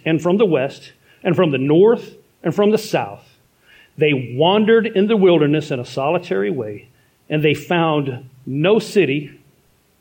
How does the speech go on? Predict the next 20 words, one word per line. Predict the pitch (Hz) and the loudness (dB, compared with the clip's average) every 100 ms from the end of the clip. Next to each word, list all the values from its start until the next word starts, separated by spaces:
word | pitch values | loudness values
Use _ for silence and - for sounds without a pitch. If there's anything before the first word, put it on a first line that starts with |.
| _ _ _ _ _ _ - | _ _ _ _ _ _ -6
to | 175 | -2
dwell | 170 196 156 | 2 2 0
in. | 120 107 - _ _ _ _ _ _ _ _ _ _ _ _ _ | -4 -10 -18 _ _ _ _ _ _ _ _ _ _ _ _ _
Hungry | - 175 214 151 139 117 - _ _ _ 156 | -6 0 2 2 -2 -6 -14 _ _ _ -6
and | 151 147 | -4 0
thirsty, | 196 196 - 131 110 - _ _ _ | 4 4 2 -6 -14 -18 _ _ _
their | 151 156 | -2 -2
soul | 135 - 208 170 139 | -2 0 2 4 2
fainted | - - 170 180 170 143 | -4 -8 0 0 0 -4
in | 135 160 156 123 | -4 0 0 0
them. | 101 - _ _ _ _ _ _ - | -6 -14 _ _ _ _ _ _ -2
Then | 185 220 | 0 2
they | 214 | 2
cried | 208 - 185 208 214 | 0 0 2 4 4
unto | 214 202 | 2 0
the | 240 | 0
Lord | 208 151 135 | 2 2 0
in | 143 | 0
their | 135 | -2
trouble, | - 190 151 113 - | -2 0 0 -2 -10